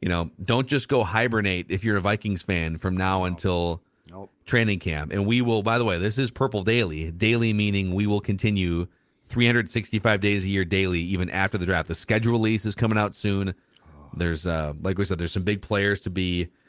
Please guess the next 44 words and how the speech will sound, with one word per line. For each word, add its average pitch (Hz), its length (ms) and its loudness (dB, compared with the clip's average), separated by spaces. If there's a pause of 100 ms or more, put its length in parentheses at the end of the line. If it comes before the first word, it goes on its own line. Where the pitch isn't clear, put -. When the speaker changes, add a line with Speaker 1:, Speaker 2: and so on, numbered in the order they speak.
(420)
Speaker 1:
uh, 82 160 0
decided 98 520 0
what 98 120 -4
their 92 120 -2
fate 98 300 -2
is, 95 460 -4 (400)
and 78 240 -4
some 98 160 0
other 90 160 -2
fun 85 220 -4
stuff 80 280 -6
we'll 80 120 -4
have 78 260 -6
throughout 73 320 -12 (580)
the 87 120 -8
off 78 160 -8
season. 76 320 -18
But 69 160 -20
yeah, 151 100 -8
Speaker 2:
Well, - 160 -12
Speaker 1:
those 113 60 -10
Speaker 2:
and 113 80 -10
Speaker 1:
are - 60 -10
Speaker 2:
the - 20 -10
Speaker 1:
my 95 120 -8
Speaker 2:
camps 160 220 -2
Speaker 1:
thoughts. - 140 -12
Speaker 2:
are, - 60 -20 (180)
the 120 80 -12
camps 202 340 -8
start. 104 320 -12 (520)
We 104 60 -16
got 113 140 -8
the 101 60 -16
rookie 165 260 -4
camp, 175 340 -4
I 147 80 -6
think, 131 160 -10
next 120 260 -10
week, 147 300 -10
right? 160 340 -8
We 156 120 -12
got 120 340 -6
the 117 80 -8